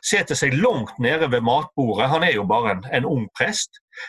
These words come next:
Og så kommer det en kar og setter seg på siden av han og fritter han ut. Hvordan er det på Island? Og så hører om hvordan det går med ulike personer. Og etterpå så takker han for samtalen og går tilbake igjen til sin plass, som er øverst oppe. Da var kong Magnus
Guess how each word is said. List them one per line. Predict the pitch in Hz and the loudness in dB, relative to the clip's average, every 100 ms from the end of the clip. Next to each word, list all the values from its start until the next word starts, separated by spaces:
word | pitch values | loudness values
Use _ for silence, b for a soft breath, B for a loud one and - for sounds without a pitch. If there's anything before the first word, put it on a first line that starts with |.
| B | B
Og | 170 | -2
så | 240 | 2
kommer | 392 254 | 2 2
det | 170 | 0
en | - | 2
kar | 247 147 | 2 2
og | 135 | 2
setter | - 214 143 | 2 0 0
seg | 156 - | -2 -2
på | 135 | -4
siden | - 170 190 | -4 -2 0
av | 107 95 | 2 0
han | 113 | 0
og | - | 0
fritter | - 214 - 233 | -2 -2 -2 0
han | 240 | 0
ut. | - | 0
Hvordan | 240 214 226 | -2 0 2
er | 233 208 | 2 0
det | 143 | -2
på | 151 | -2
Island? | 196 175 135 - 113 156 156 | 0 0 -2 0 0 0 0
Og | 139 143 | 0 0
så | - 147 139 - - 117 | -2 -4 -4 -12 -10 -2
hører | 147 185 139 | 0 0 -2
om | 139 - | -2 -2
hvordan | 190 170 - | 0 0 -2
det | 143 | 0
går | 185 147 | 0 2
med | 139 | 0
ulike | 185 156 143 | 0 -2 -2
personer. | 139 - 233 156 151 - B B B B - | -2 0 0 2 0 -2 B B B B 0
Og | |
etterpå | 240 254 180 - | 2 0 2 2
så | 180 160 | 2 0
takker | 196 - 160 | 0 0 0
han | 131 | 0
for | - - | 0 2
samtalen | 160 170 - 117 101 107 | 2 0 0 2 2 2
og | 120 143 | 2 2
går | 139 - _ - | 2 0 _ -4
tilbake | 143 147 185 - | 2 2 2 0
igjen | 131 113 | -2 0
til | 123 | 0
sin | 170 123 | 0 0
plass, | 143 117 - - _ _ _ _ _ | 2 0 0 -8 _ _ _ _ _
som | - 127 | -2 0
er | - | 0
øverst | 147 - 127 | 0 -2 -4
oppe. | - - - - _ _ _ _ - | -6 -6 -8 -8 _ _ _ _ -4
Da | 127 | 0
var | 127 120 | 2 2
kong | 139 127 | 2 2
Magnus | 190 113 90 76 - | 0 -2 -8 -10 -14